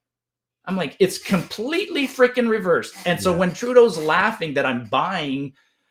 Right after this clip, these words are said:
Speaker 1: um, popular headlines for six hundred million dollars, he's not laughing. He's, he's reminding the guys, "Hey,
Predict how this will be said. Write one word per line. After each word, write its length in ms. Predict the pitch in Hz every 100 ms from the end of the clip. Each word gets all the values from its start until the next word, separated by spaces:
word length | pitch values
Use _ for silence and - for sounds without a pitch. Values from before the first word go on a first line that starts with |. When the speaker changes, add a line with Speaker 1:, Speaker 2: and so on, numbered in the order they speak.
| _ _ _ _ -
Speaker 1:
um, 720 | 147 131 123 117 120 123 123 _ _ _ _
popular 920 | - 143 156 - 156 139 135 127 127 _ _
headlines 680 | - - 185 233 151 120 117
for 140 | - 131
six 240 | - 156
hundred 240 | 156 139 131
million 320 | 139 127 113
dollars, 360 | 110 175 214 _ -
he's 140 | 185
not 240 | 220 240 110
laughing. 580 | 131 214 214 165 160 - _ _ -
He's, 280 | 160 120 - -
he's 240 | 151 123
reminding 840 | 127 135 139 139 190 254 185 135
the 100 | 226
guys, 420 | 208 196 220 - -
"Hey, 400 | 151 180 131